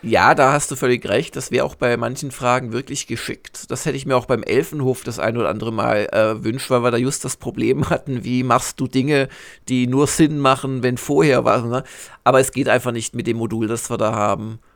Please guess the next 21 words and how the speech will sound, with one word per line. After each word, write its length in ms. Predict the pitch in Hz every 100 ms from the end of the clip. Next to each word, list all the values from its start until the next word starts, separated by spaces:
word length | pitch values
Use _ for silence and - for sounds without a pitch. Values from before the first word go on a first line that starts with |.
| _
Und 280 | - 120 104
das 200 | 117 -
wird 160 | 123 -
sich 220 | 123 113
leider 480 | 107 113 123 113 95
auf 180 | 117
absehbare 560 | 87 - 113 104 107 110
Zeit 380 | - 104 104 -
auch 180 | 104 -
nicht 240 | 110 -
ändern. 540 | 87 85 82 76 - - _ _ _
Also 160 | - 117
da 100 | 113
sind 180 | - 120
wir 80 | 113
einfach 540 | 110 - 110 - - _ _ -
durch 460 | 107 117 - - - -
die 100 | 101
Technik 460 | 110 101 101 98
sozusagen 720 | - 104 - 95 90 107 107 143
beschränkt. 460 | - - 90 -